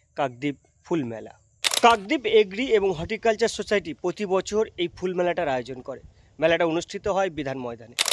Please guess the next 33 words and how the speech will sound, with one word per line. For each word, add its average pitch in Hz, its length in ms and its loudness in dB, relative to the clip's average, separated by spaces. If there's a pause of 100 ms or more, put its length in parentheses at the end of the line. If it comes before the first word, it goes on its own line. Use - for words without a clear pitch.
(200)
দক্ষিণ 262 280 4
চব্বিশ 285 320 -2
পরগনায় 269 260 6
যতগুলো 226 420 2
ফুলের 214 300 0
মেলা 214 180 2
হয়, 269 160 -4 (100)
তার 175 180 4
মধ্যে 190 260 -2
কিন্তু 196 180 0
সবচেয়ে 175 440 -2
বড় 147 260 0
হচ্ছে 175 300 -4
এই 165 240 -2
কাকদ্বীপ 147 380 -2 (340)
ফুল 147 180 -4
মেলা। 113 180 4 (240)
আজকের 247 260 4
এই 247 100 6
স্পেশাল 208 380 2
ব্লগে 185 340 2
তোমাদেরকে 156 480 0
কাকদ্বীপ 156 460 0 (340)
ফুল 185 160 2
মেলাটা 143 280 2
দেখাবো। 113 420 -8 (380)
কিভাবে 180 320 2
যাচ্ছি, 156 380 0
কিভাবে 165 380 -2
জার্নি 151 340 0
করছি, 175 280 -8
সেটাও 156 340 -2
থাকছে 165 440 -6